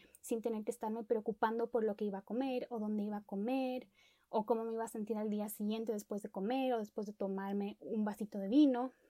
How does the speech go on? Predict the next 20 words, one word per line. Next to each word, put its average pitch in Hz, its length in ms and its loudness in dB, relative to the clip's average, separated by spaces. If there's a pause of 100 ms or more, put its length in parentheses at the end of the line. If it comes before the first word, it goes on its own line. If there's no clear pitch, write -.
(120)
A 233 80 -10
pesar 277 300 2
de 294 80 4
que 254 120 0
yo 240 120 8
busqué 233 400 2
y - 20 6
busqué, 214 580 -4 (420)
realmente 262 360 6
nunca 320 300 8
nadie 330 240 6
me 302 120 8
dijo 226 580 -2
<laughs> - 440 -8
que 240 100 2
para 226 380 -4 (100)
sanar 233 540 -2
esta 294 220 -4
relación 208 420 -2
obsesiva 208 640 -2